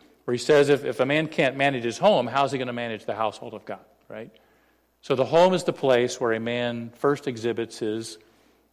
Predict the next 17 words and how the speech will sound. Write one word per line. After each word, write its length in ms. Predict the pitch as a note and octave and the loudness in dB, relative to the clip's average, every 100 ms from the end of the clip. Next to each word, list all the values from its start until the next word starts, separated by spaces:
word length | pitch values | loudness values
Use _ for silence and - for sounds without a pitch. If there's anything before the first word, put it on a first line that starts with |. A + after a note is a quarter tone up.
| _ | _
his 120 | G#2+ - | -16 -2
character 560 | E3 F3 F3 C3 F#3+ - - | 4 4 2 -4 -8 -16 -18
and 160 | B2 A#2+ | -14 -10
his 160 | B2 | -10
leadership. 540 | D3 G#3 A2+ - - _ _ _ _ _ _ _ _ - - - | -10 -10 -12 -14 -20 _ _ _ _ _ _ _ _ -20 -20 0
Then 200 | F3+ G#3+ | 6 6
in 100 | F#3 | 8
verse 200 | E3 D#3+ | 6 6
seven, 280 | A#3 A#3+ F#3 | 6 6 6
we 120 | D3 | 2
see 220 | D3 D#3+ C#3+ | 0 0 -2
five 680 | - D3 D3 D#3+ D#3 C#3 - - | 2 6 6 8 6 4 -4 -14
vices 1120 | A2+ C#3 F#3 G#3+ - A#2+ A#2+ F#3 - - - _ _ _ _ _ - | 4 8 8 6 4 2 2 0 -4 -8 -12 _ _ _ _ _ 0
to 720 | E3 D3+ D3 C#3+ C#3+ C#3+ - | 4 6 6 4 2 -2 0
avoid. 720 | C3+ B2 D#3 A3 A2+ F#2+ G2+ - - _ _ _ _ _ _ _ | 2 4 4 4 2 0 -8 -16 -20 _ _ _ _ _ _ _
He 140 | C#3 | -4
says, 640 | C3 D#3+ C3 C3 B2+ - | 2 6 6 6 4 -2